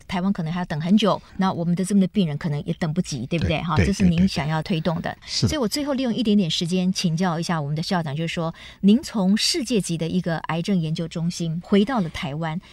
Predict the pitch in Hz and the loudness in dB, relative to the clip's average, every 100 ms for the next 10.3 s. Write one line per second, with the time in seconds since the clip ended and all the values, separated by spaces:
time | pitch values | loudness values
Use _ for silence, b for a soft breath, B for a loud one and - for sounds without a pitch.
0 | B 240 262 320 359 247 - 302 240 247 | B 0 0 2 2 2 2 2 2 2
1 | 151 175 220 - 294 190 160 156 254 175 | 2 0 -2 0 -2 -2 -2 -2 0 0
2 | - - 214 214 190 - 170 180 233 233 | -2 -4 0 2 2 0 -2 0 2 0
3 | - 170 160 196 202 - b - 202 190 | 0 -2 0 0 -2 -4 b 0 4 4
4 | - 165 160 180 143 - 160 143 - - | 2 -4 0 -2 -2 -4 -4 -4 -10 -14
5 | - - 117 120 98 - 92 85 - 110 | -2 4 6 8 6 2 -2 0 0 2
6 | 101 101 95 87 87 78 B B 170 120 | 2 2 2 2 0 -2 B B 4 4
7 | 95 - - 123 - 95 101 90 95 90 | 4 0 4 4 4 2 2 0 -2 -2
8 | 90 92 87 85 98 87 92 175 165 90 | 0 2 0 -2 0 0 0 2 2 2
9 | - 92 85 78 117 107 92 87 107 87 | 2 0 -2 -2 0 2 0 0 2 2
10 | 82 90 | 0 -2